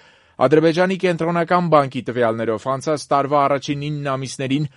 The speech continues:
օտարերկրյա ուղղակի ներդրումները Ադրբեջանում կազմել են հինգ միլիարդ չորս հարյուր երեսունինը միլիոն դոլար,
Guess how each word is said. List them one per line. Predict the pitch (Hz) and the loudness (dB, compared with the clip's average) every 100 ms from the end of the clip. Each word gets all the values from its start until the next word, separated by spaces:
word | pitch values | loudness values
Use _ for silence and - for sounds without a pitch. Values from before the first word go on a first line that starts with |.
| _ _ | _ _
օտարերկրյա | 127 131 143 139 135 143 143 135 | -2 2 2 2 0 2 2 2
ուղղակի | 135 135 143 | 0 -2 -6
ներդրումները | 139 127 135 135 139 139 | -6 -4 -6 -6 -2 0
Ադրբեջանում | 131 127 127 123 131 139 135 | 0 -2 -4 -4 -4 -6 -2
կազմել | 131 127 135 139 | -2 -2 -4 -4
են | 123 _ - | -6 _ -8
հինգ | 156 165 156 | -4 -4 -4
միլիարդ | 151 147 143 143 - | 0 2 4 2 -4
չորս | - 143 139 143 | -6 -4 -2 -2
հարյուր | 139 139 131 | -2 -2 0
երեսունինը | 131 127 139 131 135 135 | -2 -2 -6 -8 -8 -6
միլիոն | 131 131 135 | -4 -2 0
դոլար, | 143 139 110 | 2 4 2